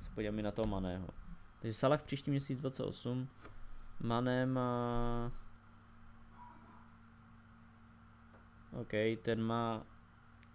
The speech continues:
ap-, v, až v ap-, v aprílu bude mít, no, ten je v pohodě, tomu je prostě dvacet osm.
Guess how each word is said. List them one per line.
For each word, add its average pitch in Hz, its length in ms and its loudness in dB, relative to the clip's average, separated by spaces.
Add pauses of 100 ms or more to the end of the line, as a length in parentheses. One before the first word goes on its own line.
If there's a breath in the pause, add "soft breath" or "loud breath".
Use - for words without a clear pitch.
(140)
ap-, - 360 0
v, - 180 -14
až 127 160 2
v - 100 -12
ap-, - 300 -2
v - 120 -10
aprílu 123 500 4
bude 117 300 6
mít, 107 460 0 (1200)
no, 104 340 0
ten 123 140 4
je 135 60 6
v - 40 -2
pohodě, 107 280 6
tomu 113 160 2
je 117 60 2
prostě 120 240 -4
dvacet 117 260 0
osm. 113 400 -4